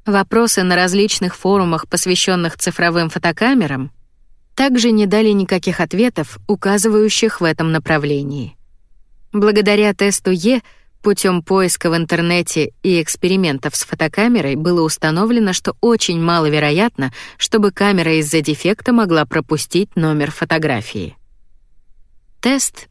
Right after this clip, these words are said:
F. С целью исследовать гипотезу, что картина, нарисованная отделом цифровых расследований при помощи копии, могла произойти в том случае, если исчезнувшая фотография была сделана в тот момент, когда в фотокамере не было карты памяти,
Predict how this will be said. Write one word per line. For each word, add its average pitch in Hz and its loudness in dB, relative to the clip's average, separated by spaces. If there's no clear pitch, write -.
F. - -4
С - -6
целью 202 2
исследовать 190 0
гипотезу, 170 -2
что 175 -4
картина, 180 -2
нарисованная 165 -2
отделом 170 -2
цифровых 170 -2
расследований 151 0
при - -4
помощи 160 -2
копии, 151 0
могла 202 2
произойти 160 0
в - -12
том 156 -4
случае, 156 -2
если 160 -2
исчезнувшая 151 -2
фотография 160 -2
была 156 0
сделана 147 -2
в - -12
тот 160 -4
момент, 151 -2
когда 175 0
в 135 -8
фотокамере 156 0
не 170 0
было 147 0
карты 143 -4
памяти, 147 -2